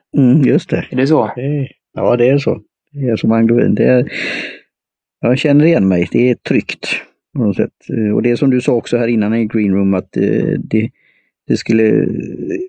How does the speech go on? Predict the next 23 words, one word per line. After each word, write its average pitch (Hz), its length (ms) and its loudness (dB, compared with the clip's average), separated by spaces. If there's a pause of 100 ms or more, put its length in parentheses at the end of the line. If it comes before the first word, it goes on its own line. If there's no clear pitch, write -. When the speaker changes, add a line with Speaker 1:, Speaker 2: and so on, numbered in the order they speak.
Speaker 1:
passa 131 280 -2
bra 101 240 0
med 123 120 0
lite 117 180 -2
mjölk 113 360 0
till. - 300 -4
För 117 60 -6
jag, 123 160 0
jag 139 120 0
drog 143 220 0
det 135 60 0
i 143 40 -2
fyra 127 320 0
minuter 117 600 0
och, - 320 -8
eh, 107 260 -2 (320)
brygden 123 440 0
blir 143 100 2
ju 131 60 2
väldigt 123 280 0
mörk. 139 600 0
Eh, 104 300 0
eh, - 680 -4